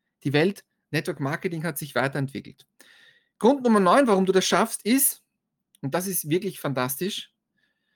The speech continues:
weil du in vierzehn Tagen siebzig Prozent lernen kannst. Was meine ich damit? Also es kommt immer wieder die Frage, Willi, wie schnell geht das, wenn ich da mit einem Speedinar beginne? Und was ich jetzt merke, ist so eine Tendenz, nach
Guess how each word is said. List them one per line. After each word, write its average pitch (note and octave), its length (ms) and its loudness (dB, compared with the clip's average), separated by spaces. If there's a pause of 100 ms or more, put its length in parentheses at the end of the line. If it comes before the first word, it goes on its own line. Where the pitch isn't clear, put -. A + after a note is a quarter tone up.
(140)
weil B2+ 380 2
du G3 120 2
in C3 120 4
vierzehn G#3+ 600 -2
Tagen C3 560 -2 (800)
siebzig - 640 -4
Prozent C#3 480 -2
lernen A2+ 260 -2
kannst. - 400 -14
Was - 180 -6
meine A2+ 200 0
ich - 80 -12
damit? - 240 -14 (360)
Also D#3+ 160 2
es A#3+ 100 2
kommt A#3 180 6
immer G3+ 160 8
wieder D#3 160 4
die - 80 -2
Frage, F#3+ 400 2
Willi, F#3 240 0
wie C#3+ 80 -2
schnell E3+ 300 2 (220)
geht G3+ 220 6
das, F#3 160 0
wenn E3+ 100 0
ich D#3+ 120 -2
da D#3+ 120 2
mit D3+ 160 0
einem C#3+ 100 2
Speedinar C#3 440 2
beginne? C3+ 320 0
Und F#3 80 -2
was D3+ 140 -2
ich C#3+ 160 -4
jetzt C#3 240 0
merke, C#3 420 2
ist G#3 140 -2
so E3 80 -2
eine C#3 180 -2
Tendenz, C3 500 -4
nach C#3 200 -4